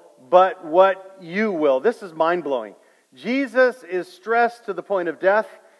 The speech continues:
He's anguished. He's troubled. His capillaries have burst. He's under maximum stress, but different than our day. Jesus,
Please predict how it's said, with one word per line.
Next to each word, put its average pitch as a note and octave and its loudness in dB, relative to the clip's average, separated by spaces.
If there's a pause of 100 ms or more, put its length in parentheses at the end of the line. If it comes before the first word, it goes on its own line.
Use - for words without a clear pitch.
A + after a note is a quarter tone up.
He's G3+ -8
anguished. A#3 -2 (220)
He's G3+ -10
troubled. A3+ 0 (260)
His G#3+ 0
capillaries A#3 0
have F3+ 0
burst. A#3 2
He's G3+ -10
under A3 -2
maximum A3 -4
stress, A3 0 (260)
but G3 0
different B3+ 0
than G#3+ -2
our B3 4
day. D3+ -2 (340)
Jesus, G#3+ -4